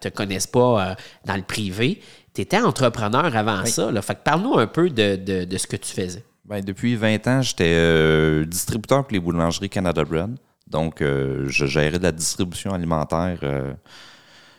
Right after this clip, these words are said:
Speaker 2: je m'assurais que les tablettes des épiceries de, soient pleines en niveau pain. Euh, je livre dans les restaurants. Euh, c'était, c'était un peu tout ça. Fait que je gérais, je gérais du transport.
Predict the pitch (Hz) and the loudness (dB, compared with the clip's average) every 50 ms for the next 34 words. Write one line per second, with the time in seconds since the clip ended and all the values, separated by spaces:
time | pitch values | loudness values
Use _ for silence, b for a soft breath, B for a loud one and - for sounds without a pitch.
0 | B - - 78 76 80 - - - 78 73 76 78 87 92 90 - 78 69 69 | B -12 -6 -4 -2 0 0 0 2 2 2 2 2 0 0 0 0 0 0 0
1 | 69 69 67 69 73 73 - 90 78 78 87 87 90 87 87 85 82 80 78 78 | 0 -2 -2 -2 -2 -2 0 -2 -2 0 0 -2 -2 -4 -6 -6 -6 -6 -4 -6
2 | 78 73 - - - 80 78 90 90 92 87 85 78 73 73 71 67 65 65 64 | -4 -4 -4 -4 -4 -4 -4 -4 -4 -2 0 2 2 2 2 0 0 -2 -4 -4
3 | 64 64 - - 76 73 - - 76 78 82 80 76 73 71 71 71 71 80 78 | -6 -6 -4 -4 -4 -4 -2 -4 -4 -2 -2 -2 -4 -4 -4 -6 -2 0 0 0
4 | 76 - - 82 82 85 85 87 90 90 85 78 73 69 69 67 69 78 80 85 | 0 -2 -4 -4 -2 -2 -2 -4 -4 -4 -4 -4 -4 -4 -6 -6 -4 -4 -2 0
5 | 85 85 78 76 78 76 - - 73 73 78 78 80 82 85 82 80 73 73 71 | 0 0 -2 -2 -4 -4 -2 -2 -2 0 0 -2 -2 -2 -4 -4 -6 -6 -6 -6
6 | 69 69 - - - - - - 90 92 - 120 - - - - - _ _ _ | -8 -8 -8 -8 -8 -8 -6 -4 -4 -4 -4 -6 -6 -6 -6 -6 -8 _ _ _
7 | - - - - 71 69 69 67 69 73 76 71 73 76 92 95 95 87 76 69 | -20 -14 -10 -8 -6 -6 -6 -6 -4 -2 -2 -2 -2 -2 -2 -2 -2 -2 -4 -6
8 | 67 67 73 69 73 87 92 98 - - - 92 90 - - 78 78 | -8 -6 -6 -6 -4 -4 -6 -8 -8 -6 -6 -6 -6 -6 -8 -10 -10